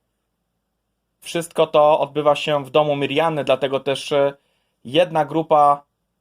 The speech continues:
pielgrzymów jest w domu Mirjany. Oczywiście nie wszyscy się s-, zmieścili, więc są przed domem Mirjany, a pozostali jeszcze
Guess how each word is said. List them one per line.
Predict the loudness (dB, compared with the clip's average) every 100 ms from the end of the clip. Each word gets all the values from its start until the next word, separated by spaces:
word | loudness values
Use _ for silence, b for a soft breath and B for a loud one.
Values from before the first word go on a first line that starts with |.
| _ _ _ _ _ _ _ _ _
pielgrzymów | -6 -4 -4 -2 -4 -4
jest | -4 -4 -8
w | -2
domu | 0 0 -2
Mirjany. | -4 0 0 0 -2 -6 -8 _ _ _
Oczywiście | -10 -6 -8 -6 -6
nie | -6
wszyscy | -8 -8 -6
się | -4
s-, | -4 -4 -4 -4
zmieścili, | -6 -10 -8 -6 -6
więc | -6 -10
są | -8 -8
przed | -2 -4
domem | 0 0 0 -4
Mirjany, | -2 0 0 0 0 -4 _ _ _ _
a | -2 2 2 0 -2 -2
pozostali | -4 -2 0 0 2
jeszcze | 0 -2 0 4 4